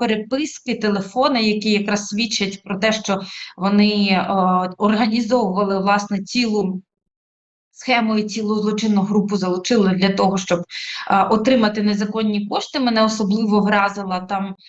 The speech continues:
один з епізодів цієї переписки, який полягав в тому, що, е, шість і чотири мільйонів гривень там, е, такого хабаря було отримано, відкату, да, точніше, з, е, після закупівлі.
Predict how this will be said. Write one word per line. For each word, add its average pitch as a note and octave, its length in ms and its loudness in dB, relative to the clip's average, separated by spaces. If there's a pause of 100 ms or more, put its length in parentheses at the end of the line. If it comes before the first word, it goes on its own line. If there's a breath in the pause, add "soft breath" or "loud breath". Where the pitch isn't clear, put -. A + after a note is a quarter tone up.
(320 loud breath)
один G#3+ 520 0
з G3 100 -2
епізодів G#3 520 -2
цієї G#3 380 0
переписки, G#3 600 -2
який G#3+ 260 2
полягав G3+ 340 4
в F#3+ 100 -4
тому, C4 300 2
що, G3+ 500 -2 (400 loud breath)
е, F#3+ 440 2
шість C4 460 -2
і A3 80 -4
чотири A3 420 0
мільйонів G#3 520 2
гривень G3 500 0
там, F3+ 220 -2
е, F3 800 0
такого F#3+ 360 0
хабаря F#3+ 580 2
було F#3+ 160 0
отримано, G#3+ 640 -2
відкату, F3+ 540 -2
да, F#3 140 0
точніше, G#3+ 640 -2
з, F3+ 100 -6
е, F#3+ 200 -2 (180)
після G#3 240 -4
закупівлі. G3+ 640 0